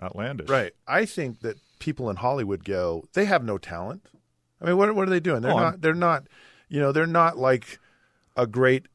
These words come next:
Speaker 2: actor like Tom Hanks or, you know, they're, or someone like, um, I don't know,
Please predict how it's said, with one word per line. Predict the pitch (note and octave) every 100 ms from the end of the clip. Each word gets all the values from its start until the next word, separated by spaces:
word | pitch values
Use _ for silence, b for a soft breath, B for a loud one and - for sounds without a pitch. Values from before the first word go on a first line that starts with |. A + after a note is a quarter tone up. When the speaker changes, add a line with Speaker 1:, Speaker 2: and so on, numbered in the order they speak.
| _ _ _ _ -
Speaker 2:
actor | B2 - - A2 G2
like | G2 F#2 -
Tom | - B2 A#2 A2+
Hanks | G2 A#2 A2 - -
or, | G#2+ G2+ G2 G2 -
you | C3+
know, | A#2 G#2 A2+
they're, | A#2+ A2
or | A2+ A#2
someone | A2 C#3+ C3+ A#2+
like, | A2+ A2 A2 G2+ -
um, | G#2+ G#2 G2+ G2
I | A2+
don't | A2+ F2
know, | F2 F2 F2